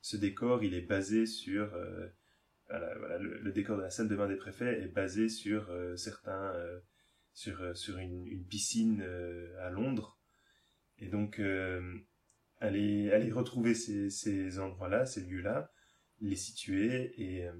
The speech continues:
donc, les sources sont effectivement très, très, très, très diverses. Et puis après, il y a aussi mes propres, euh, voyages.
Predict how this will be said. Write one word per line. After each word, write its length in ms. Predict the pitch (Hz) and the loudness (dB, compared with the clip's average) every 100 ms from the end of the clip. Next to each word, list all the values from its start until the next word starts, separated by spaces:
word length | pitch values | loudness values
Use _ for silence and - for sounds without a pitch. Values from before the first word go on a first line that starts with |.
| 87 92 _ _ _ _ _ - | -14 -18 _ _ _ _ _ -4
donc, 180 | 113 104 | -2 0
les 60 | 107 | 0
sources 220 | 147 - | 0 -2
sont 100 | 110 | -4
effectivement 400 | - 98 107 113 | -4 -4 0 0
très, 240 | - 120 | -2 -6
très, 360 | 107 - 101 98 | -8 -6 -4 -6
très, 160 | - - | -8 -10
très 140 | - | -6
diverses. 380 | 90 104 123 - | -2 0 -2 -6
Et 40 | - | -8
puis 160 | 104 | -6
après, 260 | 95 - 113 | -4 -2 0
il 60 | |
y 40 | 101 | 0
a 40 | |
aussi 200 | 95 - | -4 -2
mes 120 | 107 | -2
propres, 420 | 92 - - - 101 | -2 -4 -4 -4 -6
euh, 300 | 95 95 92 | -4 -6 -8
voyages. 540 | 92 - 104 117 104 | -8 -2 0 -2 -6